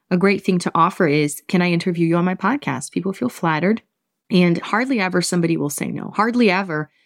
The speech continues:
somebody you meet in person or on a Zoom call is going to say, "Mm, how many downloads do you have?" Right? That's the kind of stuff that if you're pitching for big shots, like, "I want Tony Robbins to be on my show,"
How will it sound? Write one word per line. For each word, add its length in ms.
somebody 300
you 140
meet 240
in 160
person 320
or 100
on 140
a 40
Zoom 240
call 220
is 80
going 160
to 80
say, 180
"Mm, 300
how 80
many 160
downloads 400
do 80
you 80
have?" 260
Right? 140
That's 140
the 60
kind 160
of 60
stuff 160
that 100
if 140
you're 60
pitching 560
for 120
big 200
shots, 360
like, 100
"I 60
want 180
Tony 220
Robbins 340
to 80
be 80
on 80
my 100
show," 380